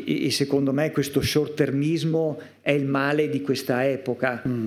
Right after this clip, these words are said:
Speaker 1: eh, nelle nostre considerazioni di tutti i tipi, eh, dalla politica all'economia,
Speaker 2: Sì.
Speaker 1: agli interessi, ai rapporti personali, no? Il short-termismo. Per cui, ecco, secondo me da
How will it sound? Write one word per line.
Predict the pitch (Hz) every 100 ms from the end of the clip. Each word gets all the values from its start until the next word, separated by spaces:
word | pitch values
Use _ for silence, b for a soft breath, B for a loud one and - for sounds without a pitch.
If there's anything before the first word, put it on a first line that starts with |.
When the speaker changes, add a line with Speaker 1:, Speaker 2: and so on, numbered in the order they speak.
| 107 -
Speaker 1:
eh, | - 131
nelle | 127 131
nostre | 131 120 139
considerazioni | 139 127 - 127 131 123 135 131 139 139 135 127 110
di | - 135
tutti | 147 165 156
i | 120
tipi, | 135 123 123 120 117
eh, | 120 139 131
dalla | 120 120
politica | 123 131 143 139
all'economia, | 123 120 127 123 127 135 135
Speaker 2:
Sì. | 131
Speaker 1:
agli | 127 120 127
interessi, | 123 127 123 135 - 131 127 B B 139
ai | 135
rapporti | 131 - 135 135 139
personali, | 139 135 123 127 139 135 123 117
no? | 127 135
Il | 120
short-termismo. | 123 117 120 120 127 - 123
Per | 113 -
cui, | 156 139 B B 156
ecco, | 147 135 147 -
secondo | - 143 147 151
me | 156 160 170 151 B B _
da | - 143